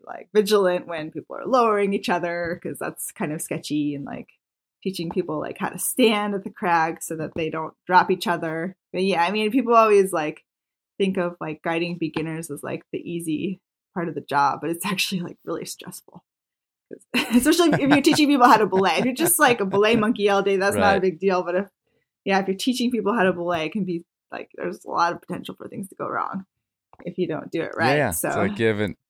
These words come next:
Speaker 2: giving your kid the car keys or
Speaker 1: Exactly,
Speaker 2: whatever
Speaker 1: yeah.
Speaker 2: for the first time. <laughs> Yeah. I noticed just this little blip that you actually went and guided in China, um, at one point, um, as well. Can you
Speaker 1: Yeah.
Speaker 2: talk a little bit about that?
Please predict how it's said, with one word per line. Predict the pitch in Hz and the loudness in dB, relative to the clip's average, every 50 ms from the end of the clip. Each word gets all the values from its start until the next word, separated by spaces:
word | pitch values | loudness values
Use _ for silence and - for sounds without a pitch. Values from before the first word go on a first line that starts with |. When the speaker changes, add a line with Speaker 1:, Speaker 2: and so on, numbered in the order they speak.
| _ - | _ -2
Speaker 2:
giving | 117 110 110 101 113 101 95 92 87 - | 0 0 0 0 0 -2 -2 -2 -4 -6
your | - 98 101 95 | -6 -6 -6 -6
kid | - - 110 107 104 95 | -4 -2 0 0 0 0
the | 101 90 | -4 -4
car | - - 95 101 | -2 0 0 0
keys | - - 202 220 214 214 196 202 | 0 0 0 2 2 2 2 2
or | |
Speaker 1:
Exactly, | 185 175 175 185 165 165 165 165 | 4 4 4 2 0 0 -2 -2
Speaker 2:
whatever | 175 175 | -2 -2
Speaker 1:
yeah. | 175 180 180 170 170 - | -4 -4 -4 -4 -4 -4
Speaker 2:
for | - - | -4 0
the | |
first | - 247 - 262 | 2 2 4 4
time. | 247 - - - 247 277 247 - - 254 - - _ - 185 - _ - 185 - - _ - 156 - _ - 151 - _ - - - - _ - 135 135 - | 2 2 4 6 6 6 4 2 0 -4 -4 -4 _ -8 -8 -6 _ -6 -6 -6 -4 _ -6 -6 -6 _ -8 -8 -8 _ -8 -8 -8 -8 _ -10 -10 -10 -10
<laughs> | _ _ - - - - - - - | _ _ -18 -18 -16 -16 -16 -10 -6
Yeah. | 104 101 87 90 85 82 - _ _ - | -4 -2 -2 -2 -4 -6 -8 _ _ -2
I | 131 135 | 0 2
noticed | 143 151 156 165 165 131 - - | 4 4 4 4 4 2 2 0
just | 143 - - | -2 0 0
this | 127 113 - - | -2 -4 0 0
little | 131 120 110 95 78 - | 2 2 2 2 0 0
blip | 101 107 123 120 - | 4 4 4 4 4
that | - 101 85 | 2 2 2
you | 73 95 95 | 2 4 2
actually | 98 98 - - - 104 | 2 2 0 0 -2 0
went | 92 98 98 69 | 2 2 2 0
and | 76 82 | 0 0
guided | - 92 85 87 87 90 92 85 | 2 2 4 4 4 4 2 2
in | 80 78 80 73 | 2 0 -2 -2
China, | - - 76 82 90 90 76 69 - - - - _ _ _ _ | -4 -4 -2 0 0 0 0 -2 -4 -8 -10 -14 _ _ _ _
um, | - 82 78 76 76 78 76 | -8 -6 -4 -4 -4 -4 -4
at | - - | -6 -4
one | 78 80 71 76 - | -2 -2 -2 -4 -4
point, | - - 78 73 67 67 71 - _ _ _ - | -4 -4 -2 -2 -2 -4 -6 -10 _ _ _ -8
um, | 78 71 71 - 71 71 - - | -8 -8 -6 -6 -8 -8 -8 -8
as | 80 85 80 - | -6 -6 -4 -2
well. | 87 82 80 82 82 76 71 | 0 0 2 2 2 0 -2
Can | - - 98 | -4 -4 -2
you | 104 113 | -2 0
Speaker 1:
Yeah. | 110 | 2
Speaker 2:
talk | 151 139 127 | 2 4 4
a | 123 | 4
little | 120 113 110 | 4 4 4
bit | 107 113 107 | 4 4 4
about | 98 101 98 90 - | 4 4 4 4 2
that? | 82 85 87 101 113 - - | 2 2 2 2 2 0 -4